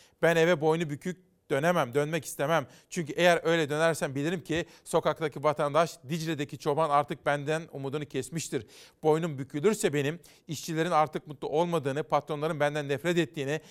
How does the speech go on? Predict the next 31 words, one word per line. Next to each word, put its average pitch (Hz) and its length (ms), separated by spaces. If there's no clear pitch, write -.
siyasete 156 560
ve 156 140
Türkiye'ye 160 320
zarar 147 280
verdiğini 147 360
düşünür, 143 360
üzülürüm." 143 440
Bugün 127 180
çok 190 260
konuşulur 139 460
bu 120 60
sözler. 123 420
Tutar 226 280
mı 208 100
efendim? 123 320
Şimdi 175 200
ben 247 180
tutar 226 320
mı 202 120
tutmaz 185 360
mı 214 140
bilmem. 160 300
Nasrettin 156 400
Hoca 143 200
misali. 107 420
Hani 117 240
göle, 135 400
onu 156 160
biliyorsunuz, 127 400
göle 131 200
maya 120 400